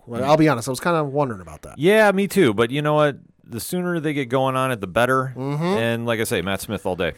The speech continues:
Speaker 1: Speaking of things we're, we're gonna have to be waiting for, also H B O related, uh, Last of Us season two.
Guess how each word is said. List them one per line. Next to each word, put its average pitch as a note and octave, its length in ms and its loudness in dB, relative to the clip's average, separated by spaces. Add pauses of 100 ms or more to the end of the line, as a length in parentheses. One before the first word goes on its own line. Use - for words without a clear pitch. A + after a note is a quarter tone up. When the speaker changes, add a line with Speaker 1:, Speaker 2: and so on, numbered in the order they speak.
(140)
Speaker 1:
Speaking C4+ 600 -2
of E3+ 80 -2
things G3 260 2
we're, D#3 180 -4
we're C#3+ 280 -6
gonna D#3+ 140 0
have D3+ 100 0
to C#3 80 -8
be B2+ 100 -4
waiting D3 300 0
for, C#3 420 2
also F3+ 320 0
H C#3+ 180 0
B C#3 120 -2
O - 20 2
related, A#2 480 -2
uh, C3 340 2
Last F3 320 2
of D#3 120 -2
Us D3 120 2
season B2 400 -4
two. E2+ 220 -8